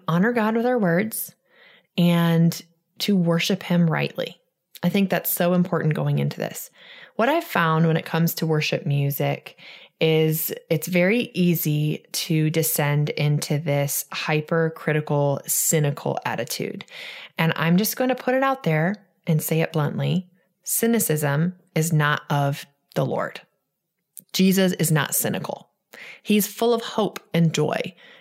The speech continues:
and peace. Look at scripture, look at Revelation specifically. There is no place for cynicism in the body of Christ.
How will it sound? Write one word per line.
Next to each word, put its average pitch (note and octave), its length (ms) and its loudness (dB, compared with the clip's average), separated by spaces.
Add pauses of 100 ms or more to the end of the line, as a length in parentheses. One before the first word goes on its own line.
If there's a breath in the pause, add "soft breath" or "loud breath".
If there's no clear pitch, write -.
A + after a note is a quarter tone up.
and - 180 2
peace. - 440 -2
Look F#3 180 2
at - 100 -4
scripture, E3 480 0
look E3+ 240 0
at G3 140 0 (120)
Revelation E3+ 680 2
specifically. D#3+ 800 -2 (320 loud breath)
There F#3 120 2
is F3+ 120 4
no F#3+ 120 2
place F#3+ 320 0
for G3+ 120 -4
cynicism E3 600 0
in D3+ 60 2
the D#3 80 0
body D3 260 -2
of D#3+ 120 -4
Christ. D3 580 -2